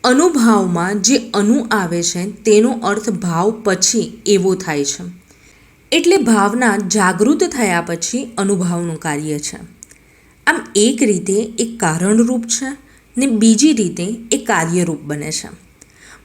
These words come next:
ભરત મુનિએ અનુભાવના વાચિક, આંગિક અને સાત્વિક એવા ત્રણ ભેદ દર્શાવ્યા છે. ભાનુદત્ત નામના રસાચાર્ય કાયિક, માનસિક,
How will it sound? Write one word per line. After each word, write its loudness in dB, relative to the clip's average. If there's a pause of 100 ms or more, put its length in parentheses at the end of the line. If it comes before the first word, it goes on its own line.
ભરત 4
મુનિએ 2
અનુભાવના 2
વાચિક, -2 (260)
આંગિક 0 (320)
અને 2
સાત્વિક -2
એવા 2
ત્રણ 2
ભેદ 2
દર્શાવ્યા -2
છે. -8 (1200)
ભાનુદત્ત 4
નામના 0
રસાચાર્ય 0 (640)
કાયિક, 0 (400)
માનસિક, 0